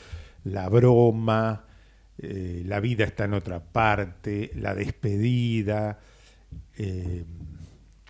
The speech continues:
la lentitud, la ignorancia, y el último que leí, que fue La fiesta de la insignificancia, que creo que fue uno de los últimos que publicó en dos mil catorce. Eh, bueno, un grande de la literatura,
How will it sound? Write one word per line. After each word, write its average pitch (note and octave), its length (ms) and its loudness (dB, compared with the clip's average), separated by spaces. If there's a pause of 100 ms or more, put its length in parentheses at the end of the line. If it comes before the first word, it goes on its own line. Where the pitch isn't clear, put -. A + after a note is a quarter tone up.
la A2 160 0
lentitud, A2 1000 2
la C3 160 6
ignorancia, A#2+ 1080 2
y C3+ 140 2
el D3+ 80 6
último C#3+ 360 2
que B2+ 100 -2
leí, C#3+ 240 -2
que D#3 120 0
fue A2+ 140 0
La G#2+ 100 0
fiesta C3 340 0
de A#2 120 0
la G#2 60 -2
insignificancia, G#2 840 0
que F#2+ 140 -8
creo A2+ 160 -4
que G#2 60 -12
fue F#2+ 100 -6
uno A2 80 2
de G2 60 0
los F2+ 180 -4
últimos G#2 260 -4
que F#2 100 -6
publicó G2 440 -2
en C3 80 0
dos G2 140 -2
mil A2 160 -6
catorce. A#2 640 -2 (880)
Eh, F#2+ 480 -4
bueno, F2+ 480 -6 (460)
un A#2+ 180 0
grande A#2 440 2
de F#2+ 80 0
la F2+ 140 -4
literatura, G2+ 800 -4